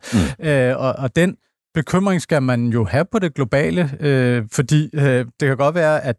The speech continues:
Speaker 2: at vi sådan på den korte bane så evner den her flyvetur, men hvis vi ikke rigtig får inflationen under kontrol, jamen så er der jo så også en, en risiko for, at det så blomstrer op igen, øh,
Speaker 1: Mm,
Speaker 2: og så skal
Speaker 1: som,
Speaker 2: der måske
Speaker 1: som i halvfjerdserne.
Speaker 2: som i halvfjerdserne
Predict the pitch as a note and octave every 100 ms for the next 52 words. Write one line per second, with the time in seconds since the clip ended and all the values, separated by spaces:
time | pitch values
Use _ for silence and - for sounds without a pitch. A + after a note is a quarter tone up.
0 | - C3+ - _ B2+ C3 D#3 C#3 C#3 A#2
1 | C3 D#3 A3+ D#3+ C3+ C#3 D3+ C#3+ D3 E3+
2 | D#3+ C#3 C#3 C3+ B2 A2 - - - D3+
3 | D3 D#3+ - E3 - - - - - -
4 | D3 C#3 C3 A#2+ - A#2+ D#3 - - E3
5 | G#3+ F#3+ D#3+ B2+ B2+ D3 C#3 C#3 C#3+ C3+
6 | B2+ - A#2 - B2+ - C#3 B2+ A#2+ A#2
7 | - D3+ D3 F#3 B2+ B2+ C3 C3+ C#3+ B2
8 | G#2 A2 C#3 A#2+ A#2 A#2 - C3 - B2+
9 | B2+ - A#2+ A#2+ A#2 - B2+ A#2+ - B2+
10 | A#2+ D#3 C3+ B2+ A#2 - C3+ F#2 E2 B2+
11 | - - D3 B2+ G#2+ F#2+ F#2 F2 D#2+ D#2+
12 | F2+ D#2 - E3 E3 C#3+ B2+ C#3 C3 C3+
13 | C#3+